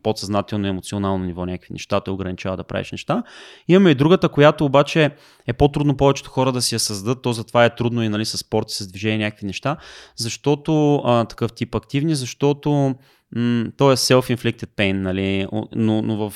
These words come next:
смисъла на боли ме, за да прогресирам. И тук можеш да почнеш да разграничаваш. Аз много, когато говоря с някой клиент, който го боли нещо,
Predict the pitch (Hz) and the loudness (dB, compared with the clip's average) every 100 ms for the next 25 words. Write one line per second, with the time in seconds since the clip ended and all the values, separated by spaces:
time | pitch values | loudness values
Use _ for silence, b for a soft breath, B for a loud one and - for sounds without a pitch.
0 | - - 120 - 127 120 110 101 b b | -12 0 0 2 2 2 2 -2 b b
1 | b b - 104 107 127 135 117 104 104 | b b -10 -4 0 2 0 0 -4 -4
2 | 98 101 - 107 90 B B B 117 - | -6 -4 -2 -2 -2 B B B -6 0
3 | 143 170 - _ _ _ - 127 127 143 | 2 2 -2 _ _ _ -2 4 4 4
4 | 156 131 120 - 131 170 139 123 107 104 | 2 0 -2 0 0 0 0 2 0 -2
5 | 104 101 - 127 131 123 113 120 117 117 | -4 -2 0 0 0 -2 0 -2 2 -2
6 | 117 101 101 110 107 98 110 110 113 104 | -2 -6 0 0 0 -2 -4 -4 -6 -8
7 | - 107 107 - 104 - 104 95 98 104 | -4 -2 -2 -4 -4 -2 -4 -4 -4 0
8 | 107 101 92 - 123 | 2 2 -2 -4 -6